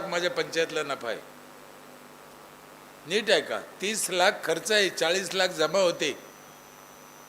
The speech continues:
दहा लाख मला नफा आहे. per कुटुंब पाच हजार घेतो. मी परत काय देतो त्याचं एकच मिनिटात तुम्हाला यादी सांगतो.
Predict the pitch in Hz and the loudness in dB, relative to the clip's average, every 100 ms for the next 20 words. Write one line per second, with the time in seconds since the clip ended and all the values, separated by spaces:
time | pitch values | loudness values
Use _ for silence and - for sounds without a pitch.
0 | - 160 190 220 202 185 185 202 175 160 | 8 10 12 10 6 4 4 4 4 6
1 | 190 131 - - - - - - - 226 | 6 6 2 -10 -18 -20 -20 -12 4 6
2 | 247 220 196 220 233 - 196 214 190 226 | 6 2 0 2 2 6 6 6 4 4
3 | 208 180 170 127 - - - - - 185 | 4 2 0 -6 -10 -18 -20 -20 -8 -6
4 | 226 190 214 233 - 233 233 233 220 226 | 2 6 8 6 8 10 10 8 4 2
5 | 233 214 202 247 208 220 277 269 240 214 | 2 2 2 2 4 6 4 2 -2 0
6 | 214 - 196 196 185 165 165 165 131 117 | 0 0 -2 2 4 4 2 -4 -6 -8
7 | 104 | -10